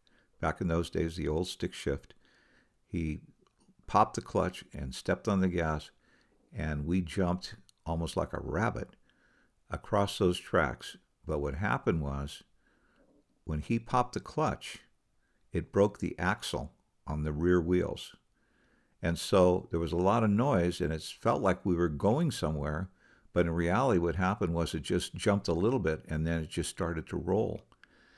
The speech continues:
And it was rolling, and the train was coming, and it was barely rolling, and we both, I guess you'd call, froze, and we were in the car. We couldn't get out of the car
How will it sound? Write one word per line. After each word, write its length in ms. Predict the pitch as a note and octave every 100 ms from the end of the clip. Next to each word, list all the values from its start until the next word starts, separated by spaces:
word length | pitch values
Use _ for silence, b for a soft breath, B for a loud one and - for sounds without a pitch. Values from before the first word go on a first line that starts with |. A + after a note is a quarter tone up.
| b b b _ -
And 180 | F2+ F2+
it 120 | F2
was 160 | E2+
rolling, 320 | F#2 A#2+ F#2+ F2
and 120 | D#2+
the 60 |
train 380 | - - A2+ D3+
was 160 | A#2+ -
coming, 280 | D2+ D2+ D2+
and 120 | D#2+
it 40 |
was 140 | D#2+ D2
barely 560 | C#2 G2 A2+ C#3 A2+
rolling, 640 | F2+ F2+ B2+ A2 D#2 E2 - b b b b b b _ _
and 380 | F#2+ F2+ F#2 F#2 -
we 180 | G2 F2+
both, 420 | G2+ B2 C#3 - _ - -
I 60 | D#2+
guess 320 | G2+ A2 -
you'd 100 | F2+
call, 240 | - G2+
froze, 800 | F#2+ - E2+ G#2 C3+ - - - -
and 140 | D#2+ D#2+
we 140 | E2+
were 180 | E2+ -
in 200 | F#2+ C3
the 80 | D3+
car. 500 | - F2+ D#2+ F2 - b b b b b
We 100 | F2
couldn't 360 | D#2 C3 A#2+ A2+
get 140 | G#2
out 200 | G2 C3
of 80 | A#2+
the 80 | F2+
car 540 | - D#2 D2 F#2 F#2+